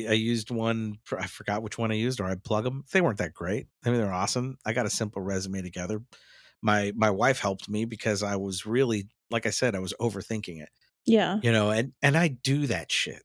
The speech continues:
Speaker 1: Like, you can't ask me a simple question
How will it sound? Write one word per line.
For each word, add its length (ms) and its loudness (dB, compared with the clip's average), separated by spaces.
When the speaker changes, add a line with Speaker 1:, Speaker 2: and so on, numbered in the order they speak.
Speaker 1:
Like, 200 -8
you 80 -8
can't 320 2
ask 320 2
me 120 2
a 60 0
simple 360 -2
question 680 -2